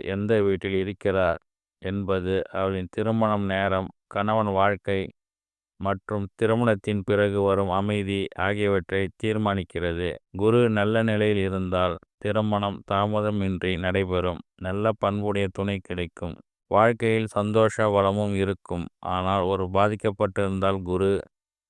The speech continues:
திருமண தாமதம், பொருந்தாண்மை அல்லது மன அமைதி குறைவாகும். குரு பகவான் ஒன்றாம் வீடு, நான்காம் வீடு, ஏழாம் வீடு, ஒன்பதாம் வீடு,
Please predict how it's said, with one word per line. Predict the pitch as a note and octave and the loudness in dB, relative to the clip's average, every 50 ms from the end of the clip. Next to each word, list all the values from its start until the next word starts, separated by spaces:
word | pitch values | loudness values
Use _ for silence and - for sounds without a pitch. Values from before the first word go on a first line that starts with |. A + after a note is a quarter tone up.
| _ _ _ _ | _ _ _ _
திருமண | - G#2+ G#2 A2 A2+ A2+ A2 G#2 | -4 -2 0 0 0 0 0 -2
தாமதம், | F#2+ - G2+ G2 G2 G2 G2 G2 F#2+ G2+ G2+ G2+ G2+ - _ _ _ _ _ _ _ - | -2 0 0 0 2 2 0 0 0 0 -2 -2 -4 -8 _ _ _ _ _ _ _ -6
பொருந்தாண்மை | - G2 G2+ G#2 A2 A2 G#2 G#2+ G#2 G2+ G2 G2 F#2+ F#2 F#2+ G2 - - | -2 0 0 2 2 2 2 4 4 4 2 0 0 -2 -2 -4 -6 -8
அல்லது | - F2+ F#2+ F#2+ F2+ F2 F2+ F#2+ | -6 -4 -4 -2 -2 -2 -2 -2
மன | F#2+ F#2 F#2 F#2 G2+ G#2+ G#2 | -2 -2 -2 0 0 0 0
அமைதி | G2+ G2 G2 F#2+ F#2 F#2+ F#2 | 0 0 -2 -2 -2 -4 -4
குறைவாகும். | - - F#2+ G2 G2 G2+ G2 F#2+ F2+ F2+ E2+ E2 F2 E2+ D#2 - _ _ _ _ _ _ _ _ _ _ _ _ _ _ _ _ | -4 -2 0 2 2 2 2 2 2 2 0 0 -4 -6 -6 -8 _ _ _ _ _ _ _ _ _ _ _ _ _ _ _ _
குரு | - F#2+ G#2 A#2 | -2 2 4 4
பகவான் | A2+ A2 A2 G#2 G2 G2 G2 G#2 G2+ - | 6 6 4 4 4 4 4 2 2 0
ஒன்றாம் | - F2+ F#2+ F#2+ F#2+ G2 G#2+ A2 G#2+ G#2+ G#2 | -2 -2 -2 -2 2 2 4 4 4 2 2
வீடு, | G2+ F#2+ F#2 F#2 G2 G2 F#2+ E2+ | 0 0 0 0 0 0 0 0
நான்காம் | E2+ F#2 F#2 G2 G2+ G#2 G#2 G#2 G#2 G2+ G2 | 0 -2 -2 -2 -2 0 0 0 0 0 -2
வீடு, | F#2+ F2+ F2+ F#2 F#2 F2 E2+ F2+ | -2 -2 -2 -2 -2 -2 0 0
ஏழாம் | F#2 F#2 F#2+ G2+ G#2 G#2+ G#2 G2 | 2 2 4 4 2 2 0 -2
வீடு, | F#2+ F#2 F2+ F2+ F#2 F#2 F#2 F#2 | -2 -4 -4 -4 -2 -2 -2 -2
ஒன்பதாம் | F#2 F2+ F#2 G2 G2+ G#2 G#2+ G2+ G2+ F#2+ | -2 -2 -2 0 0 0 2 2 0 0
வீடு, | F#2 F2 F2+ F#2 | 0 0 -2 -2